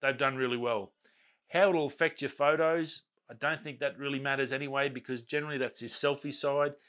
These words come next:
And you'd be lucky. There's, I think there's only a few cameras that actually have a decent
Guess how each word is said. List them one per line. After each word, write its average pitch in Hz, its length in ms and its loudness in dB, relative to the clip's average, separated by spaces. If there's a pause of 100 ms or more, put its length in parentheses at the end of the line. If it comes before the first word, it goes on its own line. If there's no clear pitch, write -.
(360)
And 147 520 -4
you'd 139 160 -10
be 139 80 -2
lucky. 139 840 -4
There's, 135 160 -6
I 151 120 0
think 311 180 -8
there's 302 100 -4
only 170 200 0
a 123 40 2
few 143 300 -4
cameras 139 380 -2
that 120 120 0
actually 131 360 -2
have 120 280 -2 (160)
a 120 60 -6
decent 123 680 -4